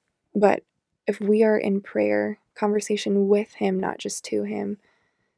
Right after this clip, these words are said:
then I really think he will lead us into these places where he'll show us what to give up or what to begin doing to replace things, because it's,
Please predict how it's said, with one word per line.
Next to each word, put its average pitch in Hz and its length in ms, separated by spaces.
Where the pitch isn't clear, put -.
then 208 140
I 202 100
really 202 360
think 208 300
he - 120
will - 180
lead 214 220
us - 200
into 208 260
these 202 220
places 214 420
where 190 100
he'll 202 260
show 202 320
us 202 240
what - 160
to 214 100
give 202 180
up 185 180
or 247 240
what 202 260
to 190 320
begin 196 500
doing - 540
to 208 120
replace 202 540
things, - 300
because 208 340
it's, 202 320